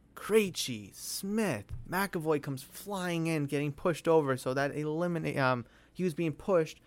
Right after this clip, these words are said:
and hit the goalie, so that eliminates goaltender interference. And then after the first initial shot, Taylor Hall swoops back around and just, you know, kinda kicks it under Anderson where his legs were open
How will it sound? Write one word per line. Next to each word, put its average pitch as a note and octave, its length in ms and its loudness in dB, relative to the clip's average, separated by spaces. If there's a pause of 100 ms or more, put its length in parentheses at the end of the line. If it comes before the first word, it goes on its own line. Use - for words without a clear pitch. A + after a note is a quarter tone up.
(180)
and C3 140 -2
hit F3 220 -4
the E3 60 -2
goalie, D#3+ 300 2
so D3 100 -2
that C3+ 160 0
eliminates C#3+ 680 2
goaltender C3+ 500 -2
interference. B2 480 -6 (440)
And C3+ 180 0
then C#3+ 260 2 (420)
after D3+ 220 -2
the C#3+ 140 0
first F#3 380 0
initial B2 320 -2
shot, A#2 380 -2 (220)
Taylor C3+ 280 2
Hall B2+ 260 4
swoops C#3+ 420 -2
back C#3 260 0
around C#3 280 -2
and C#3+ 100 0
just, C3+ 200 -6
you C#3+ 60 -2
know, C3+ 80 0
kinda C3 240 -4
kicks - 340 -2
it C#3+ 100 -2
under C#3 420 0
Anderson C#3 440 -4
where B2 120 2
his A#2+ 140 -4
legs D3 220 4
were A#2 100 6
open A2 360 4